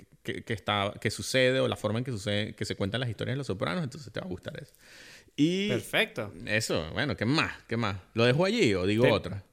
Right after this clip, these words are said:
Speaker 2: déjalo ahí, ya que
Speaker 1: Ok,
Speaker 2: nos
Speaker 1: lo
Speaker 2: quedamos
Speaker 1: digo
Speaker 2: sin
Speaker 1: otra.
Speaker 2: tiempo.
Speaker 1: Lo dejo ahí, pues.
Speaker 2: Edgar, como siempre, tío, un
Speaker 1: Ujú.
Speaker 2: placer hablar contigo.
Speaker 1: Igual.
Speaker 2: Te echo de menos. A ver si nos vemos pronto.
Speaker 1: Eso.
Speaker 2: Y nos vemos, bueno.
Speaker 1: Y hacemos un directo, una cosa así, ¿no?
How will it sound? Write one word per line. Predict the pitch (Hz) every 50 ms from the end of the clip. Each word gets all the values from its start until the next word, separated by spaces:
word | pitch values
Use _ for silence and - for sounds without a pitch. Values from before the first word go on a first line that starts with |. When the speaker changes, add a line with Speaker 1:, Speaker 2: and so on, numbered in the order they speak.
| _ -
Speaker 2:
déjalo | 156 151 147 - 180 - 208 247 254
ahí, | 202 156 160 170 151
ya | 139 143 143 147
que | -
Speaker 1:
Ok, | 117
Speaker 2:
nos | 104
Speaker 1:
lo | 92
Speaker 2:
quedamos | 87 - 87 92
Speaker 1:
digo | 101
Speaker 2:
sin | 104 -
Speaker 1:
otra. | -
Speaker 2:
tiempo. | - 110 95 - -
Speaker 1:
Lo | 107
dejo | 95 98 113 113
ahí, | 104 92 82
pues. | - - -
Speaker 2:
Edgar, | 147 170 185 185 190 175 151 147
como | - 147 139 139
siempre, | 123 - - 160 165 185 196 175 185 180
tío, | 156 165 170 185 202 220 277 262 -
un | 131 156 160
Speaker 1:
Ujú. | 160 -
Speaker 2:
placer | 170 156 143 127 - - 160 147
hablar | 143 135 139 135 131
contigo. | 123 123 117 - - 143 151 170 185 185
Speaker 1:
Igual. | 110 101 90
Speaker 2:
Te | 92 139
echo | 156 - 170 135
de | 131
menos. | 127 131 139 143 156 180 190 175 180 - -
A | - 127
ver | 120 123 127
si | 123 - 156
nos | 147 143
vemos | 131 135 131 135 131 -
pronto. | - 143 147 160 180 175 185 214 220 - -
Speaker 1:
Eso. | - 104 101 98 95 95 - - - 104 - -
Speaker 2:
Y | - 143 135
nos | 131 127 120
vemos, | 135 139 139 147 160 175 180 165
bueno. | 165 202 247 285 175 - -
Speaker 1:
Y | - 131
hacemos | 123 - 143 139 156 190
un | 220 220
directo, | 226 202 151 156 208 202 135 - 127 117
una | 110 120 139
cosa | - 165 151 170
así, | - - 151 170 165 113 90
¿no? | 113